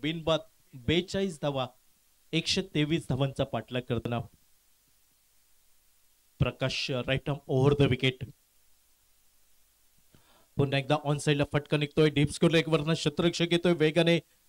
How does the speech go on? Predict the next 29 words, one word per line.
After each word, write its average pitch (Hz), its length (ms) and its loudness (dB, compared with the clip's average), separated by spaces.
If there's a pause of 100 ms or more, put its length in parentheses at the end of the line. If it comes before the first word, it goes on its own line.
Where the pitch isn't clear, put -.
अर्थात 175 380 4
एकेरी 180 360 6
धावेवरती 175 520 4
समाधान 175 480 2
मानावं 170 320 2
लागेल. 160 300 2 (340)
नकार 196 400 4
दिला 233 200 2
जातोय 220 400 2
अभय 175 240 -2
परबकडनं 160 640 -2 (420)
आणि 180 180 4 (100)
जोखीम 180 460 4
पत्करली 208 500 0
जात 160 300 2
नाही 175 220 2
दोन्ही 147 180 2 (100)
फलंदाजांकडनं. 147 760 0 (1500)
त्रेचाळीस 262 460 6
धावा 220 220 6 (100)
बिनबाद 190 400 2
धावफलकावरती, 165 760 0
षटक 156 340 -2
क्रमांक 147 360 -2
चौथा, 202 540 4 (300)
एकशे 175 300 2 (140)
तेवीस 202 380 4
धावांचा 214 380 0
पाठलाग 180 380 -4